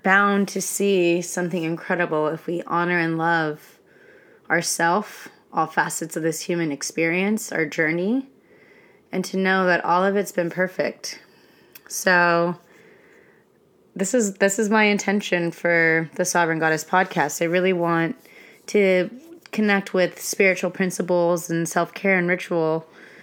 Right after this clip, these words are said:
to inspire this authentic feminine leadership, because a lot of women have felt like,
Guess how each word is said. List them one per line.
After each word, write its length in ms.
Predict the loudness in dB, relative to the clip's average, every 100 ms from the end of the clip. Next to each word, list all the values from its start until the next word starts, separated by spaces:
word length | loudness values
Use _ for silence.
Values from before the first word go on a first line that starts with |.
| -20 -20 -10
to 580 | -2 0 2 2 2 0
inspire 500 | -2 0 4 4 4
this 220 | 2 -2
authentic 400 | -2 -2 -2 -2
feminine 320 | -2 0 0
leadership, 500 | 0 -2 -2 -2 -2
because 260 | -4 -6 -2
a 60 |
lot 160 | 0 2
of 80 | 2
women 360 | 2 0 0
have 260 | -2 -2 -4
felt 520 | -12 -20 _ -2 0
like, 240 | 0 -2